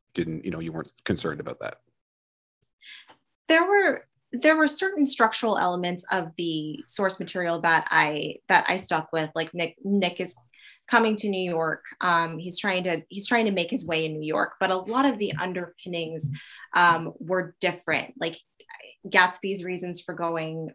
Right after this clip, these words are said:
Speaker 2: for, for going after Daisy, for trying, for trying to romance her are very different in mine. So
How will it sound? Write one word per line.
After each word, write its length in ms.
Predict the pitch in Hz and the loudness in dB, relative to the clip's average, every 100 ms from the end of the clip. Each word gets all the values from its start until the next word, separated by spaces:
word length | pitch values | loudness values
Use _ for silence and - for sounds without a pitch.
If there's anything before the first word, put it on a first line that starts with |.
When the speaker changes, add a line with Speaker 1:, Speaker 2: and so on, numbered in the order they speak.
| _ | _
Speaker 2:
for, 220 | 190 - _ - | -8 -8 _ -10
for 80 | 190 | -4
going 260 | 185 170 | -2 -2
after 300 | 160 170 185 | -2 -2 -6
Daisy, 460 | 165 165 160 156 156 | -4 -6 -6 -6 -6
for 120 | 165 | -8
trying, 540 | 165 170 160 156 160 - - | -6 -4 -2 -4 -6 -12 -6
for 100 | 190 | -6
trying 320 | - 180 180 | -2 -2 -2
to 100 | 180 | -6
romance 480 | 170 165 160 156 - | -4 -4 -2 -6 -4
her 180 | 156 143 | -2 -2
are 180 | 165 165 | -2 -2
very 340 | 170 175 170 | 0 2 0
different 500 | 165 175 - 160 143 | -4 -8 -6 -8 -6
in 160 | 160 156 | -8 -6
mine. 280 | 143 - - - - - _ | -4 -6 -8 -16 -20 -20 _
So 560 | - 196 185 180 175 | 0 2 4 2 -2